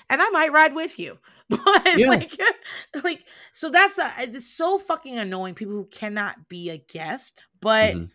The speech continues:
Speaker 1: I'm also, like, I'm tired of these temper tantrums about, like, "I don't wanna geocache either." In fact, if it had been Pokemon Go, I might have been like, "Let's do it."
Speaker 2: Mm-hmm, mm-hmm.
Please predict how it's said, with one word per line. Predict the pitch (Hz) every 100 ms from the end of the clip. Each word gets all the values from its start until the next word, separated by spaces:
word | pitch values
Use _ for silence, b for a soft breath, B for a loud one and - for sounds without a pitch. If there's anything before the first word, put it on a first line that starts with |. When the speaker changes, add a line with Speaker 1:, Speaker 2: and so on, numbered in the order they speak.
| _ _ _
Speaker 1:
I'm | 214 233
also, | 233 247 262 247
like, | 226 208 190 - _ _ _ 214
I'm | 233
tired | - 208 220
of | 240
these | 254 -
temper | - 196 214
tantrums | 208 208 202 220 208 190
about, | 175 175 175 175 _ b b b
like, | 170 -
"I | 208 247
don't | 277
wanna | 277 262
geocache | 190 233 220 214 190 190 -
either." | 190 202 165 143 b b
In | 190
fact, | - 349 330 254 -
if | 262
it | 254
had | 214 220 277 294
been | 339
Pokemon | 349 349 349 359 339
Go, | 359 359
I | 208
might | 208 226
have | 233
been | 220 202
like, | 170 170
"Let's | 175 -
do | -
it." | - _ 120
Speaker 2:
Mm-hmm, | 127 107 98
mm-hmm. | 95